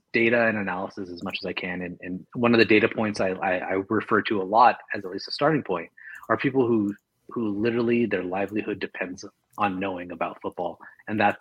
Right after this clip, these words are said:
sports betting, right? The casinos, online betting, like, they make their living off sports and understanding how it works and, and being tapped in, right? Tagged in to things. Right now,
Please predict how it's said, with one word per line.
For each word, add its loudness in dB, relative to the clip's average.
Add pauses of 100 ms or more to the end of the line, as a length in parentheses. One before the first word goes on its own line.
sports -6
betting, -10 (240)
right? -2 (280)
The -8
casinos, 2
online 0
betting, 0
like, -8 (400)
they 8
make 6
their 0
living -2 (320)
off -2 (1040)
sports -6
and -10
understanding -2
how -4
it -6
works -8
and, -8 (160)
and -10
being 0
tapped 4
in, -4 (120)
right? -6 (140)
Tagged 0
in -6 (140)
to -14
things. -14 (880)
Right 8
now, 2